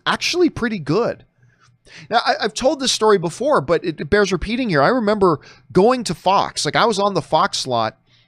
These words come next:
me and a bunch of other people, um, to watch Fantastic Four, this newest one. And, and I was sitting right beside, me and Harloff were sitting right beside each other. And about an, maybe forty-five minutes into the movie, maybe about forty minutes into the movie,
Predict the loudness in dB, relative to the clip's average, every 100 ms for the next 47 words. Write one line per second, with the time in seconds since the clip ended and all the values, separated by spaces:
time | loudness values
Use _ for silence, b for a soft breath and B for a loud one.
0 | -2 2 2 4 2 2 2 0 0 -4
1 | 0 -2 -4 b b b b 2 4 6
2 | 4 2 -4 -2 2 4 2 0 -4 -8
3 | _ _ -4 0 0 -2 -6 -6 0 0
4 | 0 -4 -2 -2 -2 -4 -4 -4 0 2
5 | 4 2 0 -2 -4 -2 0 0 0 0
6 | 2 0 -2 0 2 2 0 -6 -2 -2
7 | 0 -4 -2 -4 -4 -4 -2 -2 -4 -6
8 | -6 -12 b b b b b b _ 0
9 | 0 0 -4 0 4 4 2 -2 -2 -4
10 | _ _ _ -20 -6 -4 0 0 -2 -6
11 | -18 _ -6 -4 0 0 2 0 -2 -2
12 | -2 0 0 -2 -6 -12 _ -20 _ _
13 | _ -4 0 2 2 0 0 2 2 -2
14 | -2 -4 -6 -4 -6 -8